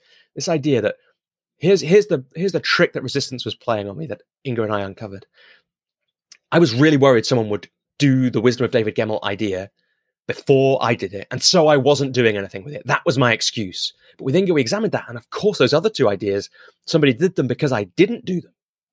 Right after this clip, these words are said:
And so then it was obvious, like, "Oh, I have to do something of this, about this so that it protects it, so that I get to have made this thing," 'cause that was important to me.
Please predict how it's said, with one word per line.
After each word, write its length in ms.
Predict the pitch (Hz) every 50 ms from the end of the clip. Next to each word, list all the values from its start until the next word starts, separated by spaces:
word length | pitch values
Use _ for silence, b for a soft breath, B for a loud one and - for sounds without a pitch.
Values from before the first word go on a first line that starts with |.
| _ _ _ _ _ -
And 80 | 131 127
so 100 | 147 131
then 440 | 117 120 120 120 151 170 190 208 202
it 100 | 170 -
was 80 | 135
obvious, 380 | 127 131 139 123 113 98 87 -
like, 100 | 110 - _ -
"Oh, 120 | 160 156
I 60 | 135
have 180 | 131 156 - -
to 60 | 151
do 140 | 131 - 175
something 240 | - - 151 - 123
of 80 | 107
this, 240 | 98 113 107 - - B B B B
about 180 | B 117 117 101
this 240 | 113 110 - - - _ _ _ _ _ _ _ _ -
so 460 | - - - - - 156 190 214 226
that 360 | 156 170 185 165 110 104 - _ _ _ _ -
it 160 | - - -
protects 340 | - 131 123 - 131 - -
it, 100 | - -
so 100 | - 170
that 120 | 170 180 196
I 200 | 170 185 202 196
get 260 | - 196 202 - -
to 140 | - 135 117
have 100 | 107 117
made 240 | 127 127 127 123
this 160 | - 117 - -
thing," 240 | - 139 120 101
'cause 120 | 95 120 117
that 120 | 202 -
was 140 | - 220 226
important 400 | 240 233 - - 330 269 - 127
to 60 | - 107
me. 200 | 95 85 -